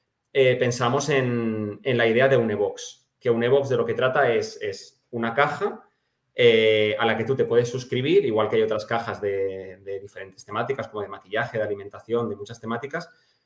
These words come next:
Tú te suscribes y cada tres meses, por un precio de veintinueve con noventa y nueve euros al mes, treinta euros, cada tres meses recibes una caja sorpresa. Y esa caja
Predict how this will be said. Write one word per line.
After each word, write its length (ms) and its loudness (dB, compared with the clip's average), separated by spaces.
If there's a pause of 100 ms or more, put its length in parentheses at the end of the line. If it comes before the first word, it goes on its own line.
(140)
Tú 140 -2
te 100 0
suscribes 840 -2
y 220 -2
cada 260 0
tres 220 -2
meses, 400 -2
por 160 0
un 160 -2
precio 260 -2
de 80 2
veintinueve 440 -4
con 100 -6
noventa 240 -4
y 40 -4
nueve 140 -2
euros 220 -2
al 100 -6
mes, 360 -6
treinta 320 -2
euros, 420 0 (340)
cada 240 2
tres 240 2
meses 260 -2
recibes 640 0 (140)
una 200 0
caja 200 -4
sorpresa. 680 -4
Y 80 -6
esa 200 -2
caja 580 -4